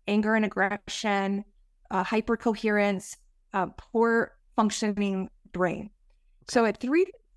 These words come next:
Speaker 1: you start to see the colors change. You see the yellows and the greens and the blues coming in. Uh, and that is indicative of, of improved, reduced inflammation, improved nervous system.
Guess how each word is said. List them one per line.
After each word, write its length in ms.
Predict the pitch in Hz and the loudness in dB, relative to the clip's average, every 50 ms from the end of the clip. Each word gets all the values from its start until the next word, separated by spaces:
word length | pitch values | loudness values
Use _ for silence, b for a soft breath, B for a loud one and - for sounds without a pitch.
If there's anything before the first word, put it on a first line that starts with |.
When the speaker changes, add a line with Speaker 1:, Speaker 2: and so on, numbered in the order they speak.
| _ - | _ -4
Speaker 1:
you 120 | - 226 | -4 -2
start 260 | 214 - - 240 220 226 | -2 0 2 0 2 0
to 80 | - | -2
see 280 | 214 - - - 247 220 | -6 -6 -4 -2 -2 0
the 80 | 202 | 0
colors 380 | 202 - - 202 214 247 262 - | -2 -2 0 0 0 0 0 -2
change. 240 | - 208 180 165 - | -2 -4 -4 -4 -4
You 60 | 185 | -6
see 160 | 175 - 202 | -4 -4 -4
the 100 | 185 - | -2 -2
yellows 380 | 180 180 196 214 220 208 185 - | 0 0 2 2 2 2 2 0
and 80 | 185 | -4
the 40 | 180 | -4
greens 360 | 160 180 190 196 202 196 - | -2 -2 0 0 0 0 0
and 100 | 196 180 | -2 -4
the 120 | 170 175 170 | -2 -4 -6
blues 320 | - - 196 214 226 - | -2 0 0 0 0 -2
coming 320 | - - - 202 185 170 170 | -6 -6 -4 -2 -2 -2 -4
in. 180 | 160 165 170 - _ _ _ _ _ _ _ - | -4 -6 -8 -10 _ _ _ _ _ _ _ -4
Uh, 200 | - 196 190 - | 0 0 0 0
and 200 | - 208 208 202 - - | 0 0 -2 -2 -2 -4
that 240 | - 190 208 214 247 | 0 2 4 4 4
is 160 | 262 247 226 | 4 2 0
indicative 680 | - - 208 220 214 202 214 - 254 220 202 175 180 180 - | -2 -2 0 2 2 2 2 0 0 2 2 2 2 0 0
of, 240 | - 190 185 147 170 - _ _ _ _ _ - | -2 -2 -2 -2 -6 -10 _ _ _ _ _ -4
of 380 | 196 190 185 180 170 170 - _ _ _ _ - | -2 0 0 0 -2 -4 -6 _ _ _ _ -4
improved, 640 | 208 185 180 - - - 220 220 214 208 208 - - _ _ _ _ _ _ _ - | -4 -2 -4 -4 -2 0 2 2 2 2 0 -6 -14 _ _ _ _ _ _ _ -8
reduced 400 | 185 165 - 190 196 196 - - | -8 -2 2 2 2 2 2 0
inflammation, 920 | 208 208 - 220 202 196 196 202 190 - - 202 196 196 196 196 196 190 - _ _ _ - | 0 0 0 0 0 2 0 0 0 -2 -2 -2 -2 0 0 0 -2 -4 -6 _ _ _ -8
improved 540 | 175 175 165 - - 202 196 202 196 180 - | -6 -6 -6 -2 0 2 2 2 2 0 2
nervous 280 | 196 190 185 202 196 | 2 2 2 2 0
system. 640 | - - 190 180 - - 196 185 185 185 185 185 | -2 -2 -4 -4 -2 0 0 2 2 2 0 -2